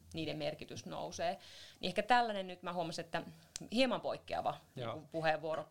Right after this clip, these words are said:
Speaker 1: mutta
Speaker 2: Ja ehkä tää oli just sitä
Speaker 1: mitä niin,
Speaker 2: sellaista
Speaker 1: joo.
Speaker 2: niin kuin ihmisyyteen ja ihmiseen toimintaan liittyvää niin kuin inhimillistä
Speaker 1: Kyllä.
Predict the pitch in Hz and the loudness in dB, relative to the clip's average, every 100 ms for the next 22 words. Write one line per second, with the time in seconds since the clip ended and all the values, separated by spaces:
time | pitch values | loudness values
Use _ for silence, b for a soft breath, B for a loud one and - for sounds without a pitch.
0 | _ - - 165 156 175 151 127 135 175 | _ -8 -6 -4 0 2 2 0 2 2
1 | 110 107 113 117 - 117 110 95 - 196 | 2 2 -2 -4 -4 -2 -2 -4 -2 2
2 | 190 190 185 214 180 160 113 113 110 156 | 4 2 0 -2 -2 -2 -2 -2 -4 -2
3 | 135 - 131 - 110 101 113 104 101 104 | -4 -2 -2 0 -2 -2 -4 -4 -4 -4
4 | 113 127 98 110 92 98 98 110 104 101 | -6 -6 -8 -6 -8 -10 -8 -4 -4 -4
5 | 98 98 95 98 101 - 101 92 92 90 | -6 -6 -6 -6 -12 -12 -10 -8 -8 -10
6 | 104 101 101 98 98 95 - 107 170 165 | -10 -10 -10 -12 -12 -14 -10 -8 -8 -8